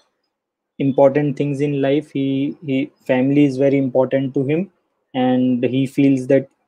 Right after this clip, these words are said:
all the family members should have trust on each other. That is very important.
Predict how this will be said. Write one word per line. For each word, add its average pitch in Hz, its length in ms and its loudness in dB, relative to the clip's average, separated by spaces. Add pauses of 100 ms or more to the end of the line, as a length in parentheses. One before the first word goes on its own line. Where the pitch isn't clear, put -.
(240)
all 135 200 4
the 139 120 2
family 135 340 2
members 131 420 0
should 131 180 -2
have 127 360 0 (120)
trust 131 320 2
on 131 140 2
each 120 200 -2
other. 113 280 -2 (200)
That 123 180 0
is 123 100 0
very 127 220 2
important. 113 560 -2